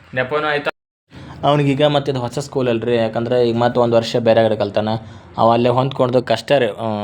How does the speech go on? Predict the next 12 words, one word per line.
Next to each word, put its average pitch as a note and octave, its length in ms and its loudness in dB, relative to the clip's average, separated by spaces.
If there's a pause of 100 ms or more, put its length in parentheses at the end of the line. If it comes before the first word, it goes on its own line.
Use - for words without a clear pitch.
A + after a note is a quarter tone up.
(120)
ಒಂದು, G#2+ 380 2
ಒಂದು G#2+ 140 -2
ತಿಂಗಳಾರು B2 320 2
ಬೇಕಾಗ್ತೈತಿ. A2+ 540 -2
ಹೊಸ A2 240 -6
ಫ್ರೆಂಡ್ಸ್, G#2+ 420 -6 (460)
ಹೊಸ A2+ 220 -2 (140)
ಟೀಚರ್ಸ್, A2 460 -2 (500)
ಹಾಗಾಗಿ B2 320 2
ಏನೇನೇನೋ A#2 480 0
ನೆಪ A2 240 0
ಹೇಳಾಕತ್ತಿದ್ದಾರೆ. G#2 760 -2